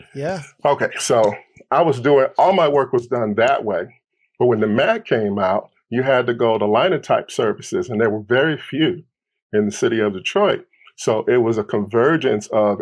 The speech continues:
Speaker 2: ad agency, design firms, and people like me having to go get high-res output of this
Speaker 1: Mm.
Speaker 2: new Macintosh type. In that,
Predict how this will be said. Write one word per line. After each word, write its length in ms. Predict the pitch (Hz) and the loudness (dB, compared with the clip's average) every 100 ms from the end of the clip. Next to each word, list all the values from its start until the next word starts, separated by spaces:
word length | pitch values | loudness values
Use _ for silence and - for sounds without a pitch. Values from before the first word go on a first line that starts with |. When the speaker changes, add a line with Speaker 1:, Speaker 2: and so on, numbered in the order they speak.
| - | 0
Speaker 2:
ad 280 | 113 135 131 | 2 2 2
agency, 560 | 120 117 117 - 113 | 0 -2 -6 -4 -4
design 500 | 104 101 113 123 127 123 | -4 -2 0 2 0 -2
firms, 440 | 120 113 113 117 | -2 -2 -4 -8
and 100 | 104 | -6
people 260 | 127 120 110 | -4 -2 0
like 240 | 101 98 | 0 0
me 360 | 208 202 151 - _ _ _ - | 0 0 -4 -10 _ _ _ -2
having 260 | 123 123 120 | 0 0 0
to 60 | |
go 220 | 117 117 | 2 0
get 200 | 107 113 | 0 -2
high-res 680 | 104 110 110 120 117 113 104 - | -2 0 2 2 0 0 -2 0
output 540 | 135 - - 107 - _ _ _ _ - | 0 0 -4 -6 -6 _ _ _ _ 0
of 180 | 120 151 | 2 2
this 200 | 170 123 | 0 0
Speaker 1:
Mm. 100 | 120 | 2
Speaker 2:
new 340 | 120 120 120 - | 4 2 0 -8
Macintosh 920 | 110 110 113 110 120 120 123 104 - - | -6 0 0 0 -6 -4 0 0 -2 -6
type. 320 | - - - _ _ _ _ _ _ - _ _ _ - - | -6 -6 -8 _ _ _ _ _ _ -20 _ _ _ -12 -2
In 220 | 160 220 | 0 2
that, 300 | 196 180 - | 2 2 0